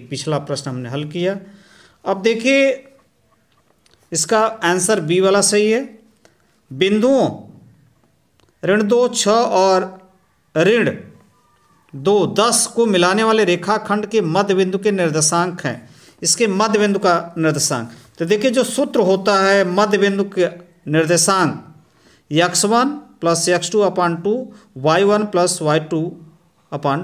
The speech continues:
टू, वाई वन प्लस वाई टू upon टू, ये सूत्र होता है। तो यहाँ पर इसको हमने एक्स वन, ये वाई वन, एक्स टू और इसको वाई टू मान लिया जाए।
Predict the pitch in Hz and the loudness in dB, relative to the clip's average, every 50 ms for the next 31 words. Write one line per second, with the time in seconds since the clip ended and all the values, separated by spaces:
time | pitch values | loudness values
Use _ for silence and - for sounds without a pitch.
0 | - - - 156 117 120 113 - - 135 139 151 170 170 180 196 208 - 185 175 | -8 -6 -6 -6 -6 -6 -10 -8 -2 0 0 2 2 2 0 -2 -2 -2 -2 -2
1 | 165 170 - 147 143 156 165 180 185 - - - _ _ _ _ _ - 165 170 | -2 -2 -2 -2 0 0 0 -2 -4 -8 -18 -20 _ _ _ _ _ -4 -2 -2
2 | 160 160 160 156 185 240 - - - - _ - 156 117 - - - - 139 165 | 0 0 -2 -2 -4 -4 -8 -16 -20 -20 _ -8 -8 -8 -8 -12 -16 -10 -2 0
3 | 190 190 190 190 160 151 - 127 113 117 110 113 110 113 107 104 101 101 - _ | 0 0 0 -2 -6 -6 -6 -8 -8 -8 -10 -12 -12 -14 -16 -16 -18 -20 -20 _
4 | _ - _ _ _ - 185 180 190 208 233 226 214 247 247 247 254 220 185 165 | _ -20 _ _ _ 0 2 2 2 2 0 0 0 2 2 2 2 0 -2 -2
5 | - - - 220 214 185 185 196 196 208 202 202 202 202 - - - - - - | -4 -2 0 0 0 0 0 -2 -2 0 0 -2 -2 -6 -10 -18 -20 -20 -20 -20
6 | _ _ _ _ - 139 147 151 156 156 - - 202 208 220 226 233 233 - 151 | _ _ _ _ -6 -2 0 0 0 0 -2 -2 0 0 0 0 -2 -2 -6 -6
7 | 143 147 143 127 127 131 143 165 180 196 196 202 214 233 233 233 - - - _ | -4 -4 -2 0 0 2 2 4 4 2 2 2 0 0 -2 -6 -10 -14 -20 _
8 | _ _ - 131 131 143 151 156 156 156 - - 156 233 233 247 - - - 156 | _ _ -12 -4 0 0 0 0 0 -4 -8 -8 -6 -4 -4 -4 -2 0 0 0
9 | 156 165 160 156 - - 208 - 165 - - 135 131 135 131 135 151 156 156 156 | 0 0 -2 -6 -6 -6 -6 -6 -4 -8 -10 -6 -2 0 0 0 0 -2 -4 -10
10 | 233 - 196 151 131 120 113 113 110 113 107 101 101 101 - | -12 -8 -6 -4 -4 -4 -6 -8 -12 -14 -18 -18 -20 -20 -20